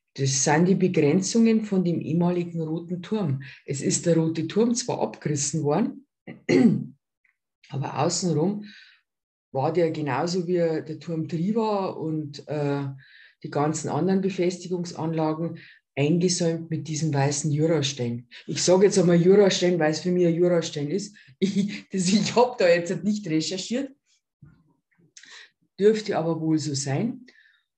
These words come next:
Und das sind sozusagen die Überbleibsel, die darauf, äh, deuten oder zeigen, dass da mal der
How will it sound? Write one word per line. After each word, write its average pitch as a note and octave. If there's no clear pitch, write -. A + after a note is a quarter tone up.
Und E3
das F#3+
sind G3
sozusagen E3+
die D3+
Überbleibsel, G3+
die F#3
darauf, C#3+
äh, C3+
deuten A3+
oder D3+
zeigen, F3
dass C3+
da C#3+
mal E3
der E3+